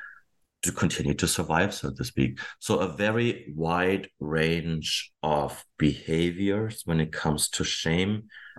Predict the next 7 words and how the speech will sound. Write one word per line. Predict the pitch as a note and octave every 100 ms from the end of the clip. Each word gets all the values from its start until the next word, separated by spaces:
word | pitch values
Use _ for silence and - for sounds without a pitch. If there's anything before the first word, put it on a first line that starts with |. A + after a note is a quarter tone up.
| - -
I | D#2+
think | - E2+
shame | - - F2+ F#2+
was | F2 E2 - -
relatively | D2+ F#2+ G2+ - E2+ - E2 D#2 D2+ - _ _ _ _ _ -
common, | - G2 F#2 F#2+ G2+
quite, | G2+ - D#2+ D#2 -